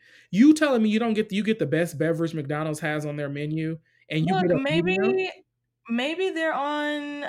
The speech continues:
Speaker 2: a diet, you
Speaker 1: Well, you
Speaker 2: know?
Speaker 1: don't go to McDonald's and get a Big Mac if you on a diet. <laughs>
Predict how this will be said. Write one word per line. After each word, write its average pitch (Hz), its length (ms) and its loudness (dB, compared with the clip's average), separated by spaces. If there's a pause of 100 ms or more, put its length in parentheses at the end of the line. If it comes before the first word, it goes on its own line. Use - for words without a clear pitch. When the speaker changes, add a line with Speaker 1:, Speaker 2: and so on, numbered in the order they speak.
Speaker 2:
a 233 140 -4
diet, 175 680 -6 (180)
you 208 80 -8
Speaker 1:
Well, 214 60 -4
you - 0 -
Speaker 2:
know? 220 360 2
Speaker 1:
don't 254 120 -2
go 202 120 4
to 180 60 2
McDonald's 160 440 0
and 156 100 -2
get 151 100 0
a - 40 -2
Big 147 220 2
Mac 139 260 -6
if 151 120 -8
you 160 120 -4
on 147 80 -6
a - 20 -10
diet. 165 260 0 (1400)
<laughs> - 460 -8